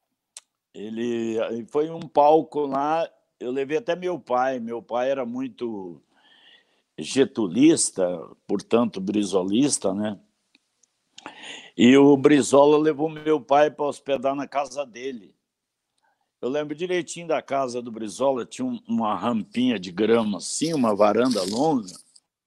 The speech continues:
E meu pai ficou hospedado lá com ele, ficou empolgadíssimo.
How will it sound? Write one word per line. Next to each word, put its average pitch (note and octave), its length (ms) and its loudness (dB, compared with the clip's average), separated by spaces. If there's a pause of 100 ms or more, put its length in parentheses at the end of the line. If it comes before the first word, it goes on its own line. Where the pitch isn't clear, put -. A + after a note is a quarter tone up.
(1120)
E G#2 580 -4
meu A#2 160 4
pai B2 220 4
ficou - 180 -6
hospedado B2+ 580 0
lá A#2 120 0
com A2 160 -8
ele, F#2+ 120 -8
ficou A2 300 -10
empolgadíssimo. G#2+ 880 -2